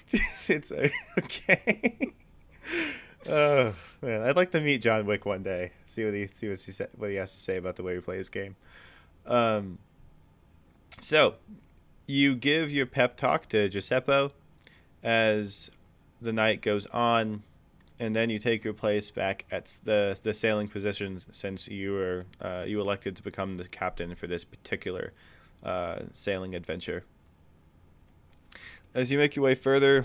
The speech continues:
into the ocean, you see the distant, distant, distant, uh, light of a port of what you assume to be Montaigne, unless you guys failed at navigating, which you didn't.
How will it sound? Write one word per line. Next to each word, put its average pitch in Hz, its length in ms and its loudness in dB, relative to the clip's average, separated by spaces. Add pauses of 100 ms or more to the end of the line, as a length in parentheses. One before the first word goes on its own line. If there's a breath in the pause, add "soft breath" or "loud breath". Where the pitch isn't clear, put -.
into 120 180 -4
the 123 100 6
ocean, 120 360 4
you 113 100 0
see 120 180 0
the 107 120 2
distant, 120 580 -2 (140)
distant, 113 520 -4 (160)
distant, 104 500 -4 (560 soft breath)
uh, 98 200 2
light 110 480 2
of 101 540 0 (140)
a 107 200 -2
port 117 420 0 (100)
of 107 440 2
what 107 100 0
you 107 120 -2
assume 107 320 -2
to 104 100 -10
be 104 160 -2
Montaigne, 101 560 -2 (180)
unless 107 300 -4
you - 60 -10
guys 95 260 -2
failed 104 540 0
at 104 180 -2
navigating, 123 580 0
which 95 340 -4
you 98 140 -6
didn't. 98 300 -4